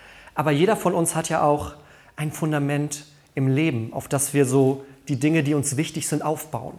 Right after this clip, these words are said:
Ja, jeder sagt ja irgendwann mal, okay, das ist jetzt die Basis sozusagen und jetzt fange ich an,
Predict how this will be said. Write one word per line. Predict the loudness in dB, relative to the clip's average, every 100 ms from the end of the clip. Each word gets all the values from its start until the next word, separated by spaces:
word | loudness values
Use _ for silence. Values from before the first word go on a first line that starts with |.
| -12
Ja, | -4 0
jeder | 4 4
sagt | 4 0 0
ja | 0
irgendwann | 2 2 2 2
mal, | 2
okay, | 0 0 0 -2 -10 -20 -20 _
das | -2 0
ist | 0
jetzt | 0 0
die | -2
Basis | -2 -2 -2 -2
sozusagen | -4 -4 2 2 2
und | 2
jetzt | 0 -2
fange | -2 0 0
ich | 0
an, | -4 -4